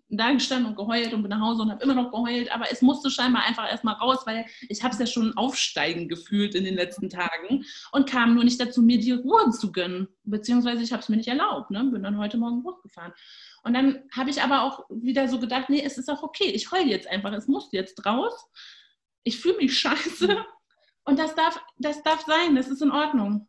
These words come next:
Und sobald man das akzeptiert, dass es so ist, geht's ja auch viel schneller weg.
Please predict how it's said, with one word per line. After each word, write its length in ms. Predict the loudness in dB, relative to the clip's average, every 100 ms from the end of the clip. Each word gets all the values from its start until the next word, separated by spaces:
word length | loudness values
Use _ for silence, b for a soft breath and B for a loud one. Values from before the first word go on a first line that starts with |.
| 0
Und 200 | 4 6
sobald 540 | 4 2 4 4 2
man 140 | 2 2
das 120 | 2
akzeptiert, 680 | -4 -2 -4 -2 0 0 0
dass 120 | -4
es 140 | -4
so 120 | -4 -4
ist, 300 | -4 -8 -4
geht's 200 | -4 -2
ja 80 |
auch 80 | -4
viel 140 | 0 0
schneller 360 | 2 2 2
weg. 240 | 0 -4